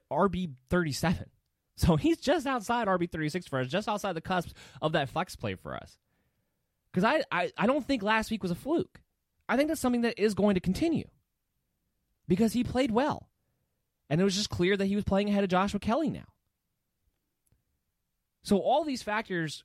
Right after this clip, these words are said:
kind of limit the ceiling of a Justin Jackson, but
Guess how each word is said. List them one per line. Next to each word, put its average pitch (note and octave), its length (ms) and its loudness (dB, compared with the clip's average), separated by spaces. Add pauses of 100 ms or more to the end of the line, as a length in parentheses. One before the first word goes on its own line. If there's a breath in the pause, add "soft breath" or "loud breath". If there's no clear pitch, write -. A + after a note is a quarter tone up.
(100)
kind F#3+ 220 -2
of C3+ 100 -4
limit F3+ 400 -2
the C3 80 -6
ceiling C#3+ 720 -6
of C#3+ 140 0
a D3 40 0
Justin D#3 320 0
Jackson, A#2+ 580 0 (640)
but C3 420 0